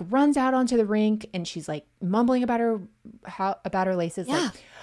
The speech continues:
Speaker 1: "Th-, they just don't fit. I'm not gonna be able to do anything." So it was, like, setting up this stage for, like, something bad to happen. Right?
Speaker 2: Yes.
Speaker 1: So she starts her program. She does terrible with her jumps.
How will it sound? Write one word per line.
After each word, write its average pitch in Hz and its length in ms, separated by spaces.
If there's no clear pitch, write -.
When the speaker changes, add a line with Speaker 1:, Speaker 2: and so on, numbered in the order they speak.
Speaker 1:
"Th-, - 260
they 294 140
just 302 160
don't 285 200
fit. 277 140
I'm 277 100
not 311 120
gonna 294 120
be 311 60
able 302 120
to 254 40
do 330 160
anything." 285 300
So 294 100
it - 40
was, - 100
like, 349 160
setting 339 380
up 262 140
this 220 200
stage 175 340
for, 175 180
like, 139 320
something 180 280
bad 160 240
to 156 60
happen. - 280
Right? 311 120
Speaker 2:
Yes. - 340
Speaker 1:
So 277 320
she 247 300
starts - 480
her 202 100
program. 254 840
She - 180
does 165 220
terrible 233 540
with 277 140
her 302 140
jumps. 202 420